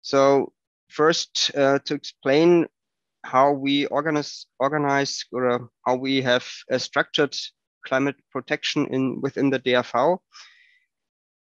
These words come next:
We had, uh, developed a climate protection strategy, which, uh, was decided by the General Assembly, and also behind it,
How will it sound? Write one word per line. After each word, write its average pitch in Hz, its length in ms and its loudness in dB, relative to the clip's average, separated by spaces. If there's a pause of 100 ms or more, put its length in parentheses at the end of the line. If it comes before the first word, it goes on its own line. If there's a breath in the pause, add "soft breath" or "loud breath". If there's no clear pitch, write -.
(200)
We 147 100 4
had, 160 320 4 (180)
uh, 143 300 4
developed 143 580 -2
a 135 140 -4
climate 139 420 -2
protection 131 480 -2
strategy, 208 760 -4 (760)
which, - 360 -4
uh, 131 180 2
was 123 480 0
decided 127 480 0
by 123 100 -2
the 120 120 -4
General 127 420 -4
Assembly, 180 680 -2
and 127 200 -4
also 143 540 2 (480)
behind 127 420 0
it, 180 240 0